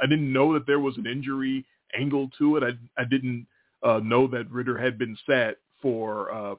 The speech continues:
had been taken out for possible injury because I was flipping games, so I didn't know that's why technically. I just flipped over to that game and saw he was sitting there, uh, doing the, the, uh, Russell Wilson thing and clapping and being the, "Yeah, all right, let's go, let's go team, all right.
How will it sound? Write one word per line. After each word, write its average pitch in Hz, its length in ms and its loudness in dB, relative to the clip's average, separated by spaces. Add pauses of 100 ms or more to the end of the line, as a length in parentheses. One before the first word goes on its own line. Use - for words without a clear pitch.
had 123 160 2
been 113 160 -4
taken 117 240 0
out 117 200 0
for 120 140 -4
possible 110 460 -6 (100)
injury 107 340 -8
because 107 360 -6
I 101 60 -2
was 101 160 -8 (340)
flipping 127 320 2
games, 110 420 -2
so 117 60 -4
I 107 80 -4
didn't 110 180 -8
know 107 160 -2
that's 104 220 -8
why 110 360 4
technically. 104 440 0 (160)
I 123 60 8
just 139 180 0 (540)
flipped 160 200 0
over 131 240 2
to 123 100 -8
that 110 140 -4
game 123 160 -6
and 117 120 -10
saw 120 140 -4
he 131 120 -4
was 117 160 -6 (120)
sitting 117 260 0
there, 110 260 -4 (260)
uh, 101 220 0 (340)
doing 113 260 -2
the, 107 240 -6
the, - 800 -10
uh, 104 200 -2 (760)
Russell 123 300 -2
Wilson 120 320 0
thing 117 200 -8
and 101 100 -10
clapping 113 420 -4
and 107 120 -8
being 110 280 -6
the, 101 160 -6
"Yeah, 233 300 0
all 233 60 0
right, 277 200 4
let's 269 180 0
go, 311 300 0
let's 320 120 -8
go 330 260 -4
team, 339 320 -4
all 320 280 -2
right. - 140 -4